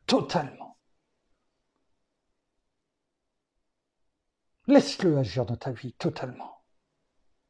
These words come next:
Parce qu'à chaque fois que tu auras encore toujours ces pourquoi, je dis qu'il y a sûrement encore quelque chose qu'il faut lui apporter à la croix.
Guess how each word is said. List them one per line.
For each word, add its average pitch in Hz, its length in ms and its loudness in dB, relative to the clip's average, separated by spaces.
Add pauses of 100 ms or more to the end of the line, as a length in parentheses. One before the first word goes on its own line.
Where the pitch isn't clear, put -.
(2500)
Parce - 140 -20
qu'à 165 100 0
chaque 214 240 2
fois 185 120 6
que 143 60 0
tu - 80 4
auras 160 120 8
encore 160 300 6
toujours 147 280 4
ces - 160 4
pourquoi, 175 840 6 (1080)
je - 120 2
dis 180 400 2 (1080)
qu'il 151 160 -2
y - 20 4
a 139 260 2
sûrement 185 500 8
encore 147 260 4
quelque - 280 0
chose - 480 -6 (3500)
qu'il 135 140 -8
faut - 140 -4
lui 120 100 2
apporter 123 380 -4
à 127 40 -2
la 123 60 -4
croix. - 460 -14